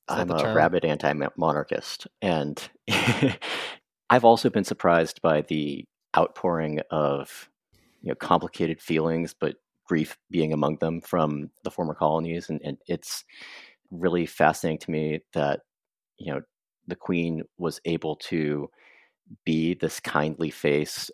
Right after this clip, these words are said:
Speaker 2: of decolonization that could reconcile and recognize newly independent governments, even while the government itself was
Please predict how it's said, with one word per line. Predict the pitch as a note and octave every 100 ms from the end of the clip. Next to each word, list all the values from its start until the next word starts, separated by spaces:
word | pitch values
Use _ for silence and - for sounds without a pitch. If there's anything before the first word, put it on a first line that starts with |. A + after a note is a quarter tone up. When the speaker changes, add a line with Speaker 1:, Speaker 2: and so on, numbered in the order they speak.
| -
Speaker 2:
of | D#2 D2 C#2 C2+ - - - _ -
decolonization | D#2 E2 D2+ C#2 - C#2 - D2 C#2+ C#2+
that | C#2 C2 - _ -
could | -
reconcile | E2+ - D2+ - C#2+ C#2+ C#2+
and | C#2
recognize | C2+ - - C#2 C#2 C#2 - - _ _ _ _ _ _ _ -
newly | F2 D2+
independent | D#2+ - - C#2 -
governments, | D2 D#2 D#2+ - -
even | D#2 D2+ D2+
while | C#2+ C#2 C2+ C2 - _ _ _ _ -
the |
government | D#2 D2 D2 C#2+
itself | - - C2+ D2 - _
was | D#2+ C#2 -